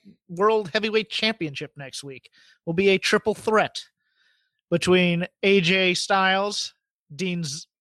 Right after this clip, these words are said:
Dean, Dean Ziggler. <laughs> What the hell am I talking about? <laughs>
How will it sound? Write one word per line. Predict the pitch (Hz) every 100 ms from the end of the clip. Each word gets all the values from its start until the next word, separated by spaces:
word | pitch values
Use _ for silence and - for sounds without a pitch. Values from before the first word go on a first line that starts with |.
| 156
Dean, | 151 - 202 160 160
Dean | - 185 170
Ziggler. | 123 160 156 147 139 _ _
<laughs> | - - - - _
What | - -
the | 202
hell | 170 180
am | 165
I | 160
talking | 165
about? | 151 139 - - - -
<laughs> | 151 151 -